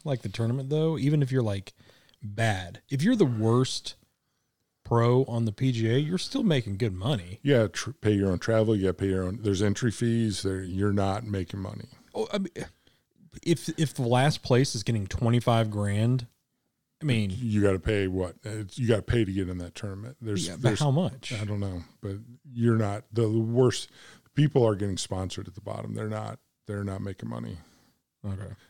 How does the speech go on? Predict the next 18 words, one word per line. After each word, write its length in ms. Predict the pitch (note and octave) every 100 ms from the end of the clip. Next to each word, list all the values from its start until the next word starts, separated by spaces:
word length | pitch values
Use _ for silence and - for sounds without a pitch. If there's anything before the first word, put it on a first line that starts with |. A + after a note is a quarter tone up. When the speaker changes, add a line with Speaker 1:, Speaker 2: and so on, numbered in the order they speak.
| _
Speaker 2:
It's 160 | G2+ -
tough. 460 | F2+ E2+ - - _ _
You, 240 | A#2 C3+ - D#3
I 60 |
mean, 180 | D3 B2+ A2+
I, 360 | A2 A2+ A#2+ -
or 180 | D3 B2+
the 120 | G#2
top 260 | - A#2 -
hundred 300 | A#2 A#2+ B2
making 240 | A#2+ A#2+
money, 180 | A2+ A2
of 160 | E2+ -
course, 320 | F2+ - - -
but, 220 | G#2+ G#2+ _ _ _ _ _ _ _ _
you 100 | G2+
know, 100 | F2 D#2+ _ _ -
there's, 360 | A2+ - -